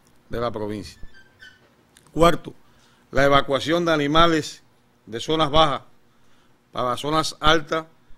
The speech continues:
que hasta la fecha hemos evacuado más de seis mil quinientas cabezas de ganado,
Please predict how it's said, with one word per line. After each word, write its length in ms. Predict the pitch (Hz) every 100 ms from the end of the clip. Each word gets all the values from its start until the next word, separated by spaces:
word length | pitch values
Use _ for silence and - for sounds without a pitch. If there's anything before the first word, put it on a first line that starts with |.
| - -
que 60 |
hasta 200 | 120 127
la 100 | 127
fecha 240 | 139 147 151
hemos 200 | 156 156
evacuado 520 | 139 127 151 165 147
más 160 | 143
de 120 | 147 147
seis 200 | 135 131
mil 160 | 143
quinientas 320 | 143 135 135 123
cabezas 320 | 110 127 123
de 80 | 113
ganado, 360 | 117 143 131